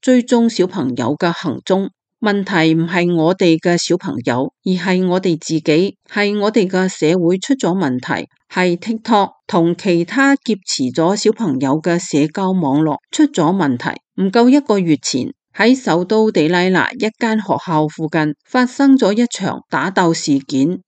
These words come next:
一個十四歲嘅學生畀另一個學生持刀襲擊喪生。打鬥原因係因為兩人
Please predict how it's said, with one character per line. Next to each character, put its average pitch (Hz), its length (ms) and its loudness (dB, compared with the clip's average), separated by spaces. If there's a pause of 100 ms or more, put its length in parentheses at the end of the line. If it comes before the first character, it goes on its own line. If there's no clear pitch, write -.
一 254 160 2
個 208 260 0
十 190 160 -6
四 185 240 0
歲 175 200 0
嘅 170 140 0
學 151 260 -4
生 196 320 -2
畀 196 240 2
另 175 200 2
一 175 80 2
個 185 160 -2
學 156 280 -4
生 196 300 -2 (240)
持 - 180 -2
刀 220 120 2
襲 233 360 -2
擊 202 140 0
喪 170 320 -4
生。 190 380 0 (160)
打 208 200 0
鬥 202 240 0
原 160 200 2
因 208 280 0
係 175 200 -2
因 214 240 2
為 165 140 2
兩 139 280 2
人 131 160 0